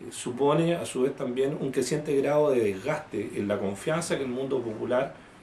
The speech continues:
ha construido históricamente respecto de la institucionalidad política burguesa y de las posibilidades que, en definitiva, el régimen de partidos políticos clásicos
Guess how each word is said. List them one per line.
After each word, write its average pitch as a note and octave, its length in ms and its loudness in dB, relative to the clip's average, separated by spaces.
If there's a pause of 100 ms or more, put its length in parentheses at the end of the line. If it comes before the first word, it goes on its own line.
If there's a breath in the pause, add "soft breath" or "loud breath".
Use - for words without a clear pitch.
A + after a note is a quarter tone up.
(160)
ha B2 120 4
construido C3 400 2
históricamente C#3+ 720 0
respecto C#3 600 -4
de A#2+ 80 2
la A#2+ 200 -2
institucionalidad A#2 840 -2
política A#2 340 -2
burguesa F2+ 480 -2 (720 loud breath)
y - 80 -4
de A#2 80 2
las A#2 120 0
posibilidades A2+ 680 0
que, - 100 -8
en A2+ 80 -6
definitiva, A#2 640 -2 (520 loud breath)
el F#2 140 -4
régimen B2+ 320 2
de G#2+ 80 4
partidos C#3+ 400 2
políticos A#2 480 -4 (100)
clásicos F#2+ 500 -2